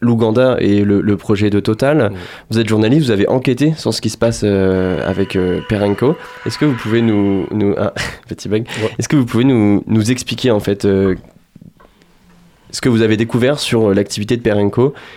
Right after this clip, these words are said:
Speaker 1: et concrètement le déversement d'hydrocarbures, euh, que, que, comment ça marche sur place ?
Speaker 2: Ouais. Mais ce que nous avons découvert, c'est une population, une, euh,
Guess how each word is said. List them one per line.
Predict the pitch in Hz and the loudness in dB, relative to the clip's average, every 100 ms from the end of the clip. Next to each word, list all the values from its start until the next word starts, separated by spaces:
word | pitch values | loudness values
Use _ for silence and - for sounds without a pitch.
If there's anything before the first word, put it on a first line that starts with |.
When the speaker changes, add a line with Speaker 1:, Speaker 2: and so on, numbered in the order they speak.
| - | -6
Speaker 1:
et | 107 | -6
concrètement | - 117 110 117 131 | -2 -2 0 0 2
le | 120 | 2
déversement | 104 113 113 - 127 127 127 | 2 2 0 0 0 2 2
d'hydrocarbures, | 113 107 107 107 104 127 110 | 2 0 0 0 0 2 2
euh, | 101 | 2
que, | 98 - - | 0 -6 -8
que, | - 92 82 | -2 -2 -2
comment | - 113 110 | -4 -2 0
ça | 113 101 | 0 -2
marche | 101 - | -2 -4
sur | 95 - | -6 -8
place ? | - - - - | -12 -12 -16 -12
Speaker 2:
Ouais. | 98 - - - - - - | -10 -10 -18 -20 -20 -20 -6
Mais | 113 - | -4 -2
ce | - | -2
que | 147 | 0
nous | 139 151 | 0 2
avons | 147 143 | 2 2
découvert, | 135 120 117 113 131 | 0 -2 -2 0 -2
c'est | - - 104 98 95 95 | -2 -2 0 2 0 0
une | 131 135 | -2 -2
population, | 131 117 123 113 110 - 123 117 | -2 -2 -2 0 -2 -2 -2 0
une, | - 135 127 117 | 0 2 2 2
euh, | 107 | 2